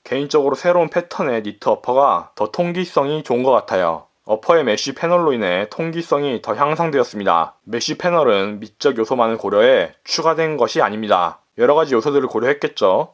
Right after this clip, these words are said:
아무튼 쾌적하고 발을 안정적으로 감싸줍니다. 부스트가 고무 솔로 감싸져 있습니다. 너무 물렁하지 않습니다.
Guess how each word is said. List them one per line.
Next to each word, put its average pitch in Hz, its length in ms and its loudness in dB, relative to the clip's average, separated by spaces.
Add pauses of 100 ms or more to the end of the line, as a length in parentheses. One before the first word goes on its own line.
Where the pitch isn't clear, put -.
(120)
아무튼 120 640 -4
쾌적하고 127 720 -2
발을 113 380 2
안정적으로 113 640 -2
감싸줍니다. 104 760 -2 (140)
부스트가 113 760 0
고무 123 280 -4
솔로 156 400 2
감싸져 127 460 0
있습니다. 95 560 -2 (160)
너무 135 280 -2
물렁하지 135 540 0
않습니다. 98 680 -2